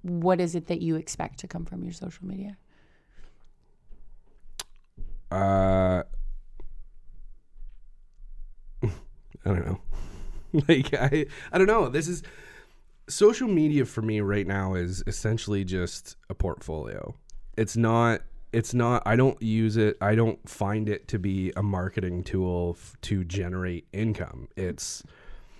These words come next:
Speaker 2: it's a portfolio where people can go and appreciate my work.
Speaker 1: Would you agree that social media, I agree,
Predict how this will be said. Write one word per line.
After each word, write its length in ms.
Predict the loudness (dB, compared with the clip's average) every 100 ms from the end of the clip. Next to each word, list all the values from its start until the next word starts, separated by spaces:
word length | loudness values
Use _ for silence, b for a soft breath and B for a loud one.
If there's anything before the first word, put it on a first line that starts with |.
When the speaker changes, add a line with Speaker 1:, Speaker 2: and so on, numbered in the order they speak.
| b b b b _ _ -6
Speaker 2:
it's 160 | -4 -2
a 60 |
portfolio 800 | 0 0 0 4 6 8 6 4
where 200 | 2 0
people 320 | 0 0 0 -2
can 220 | -2 -2
go 240 | 0 0
and 80 | -2
appreciate 720 | -2 -2 -2 -4 -4 -4 -6 -10 -10
my 160 | -8
work. 420 | -4 -6 -6 -12 -20 B B B B B 4
Speaker 1:
Would 200 | 4 8
you 180 | 10 10
agree 720 | 8 4 6 8 8 4 -2
that 1000 | -4 6 8 8 6 0 -8 -6 -6 -10 _ -20 -20 -20 -20 _ _ _ _ -12
social 500 | -2 2 2 2 2
media, 540 | 4 4 4 4 2 2
I 140 | 4
agree, 460 | 4 2 0 0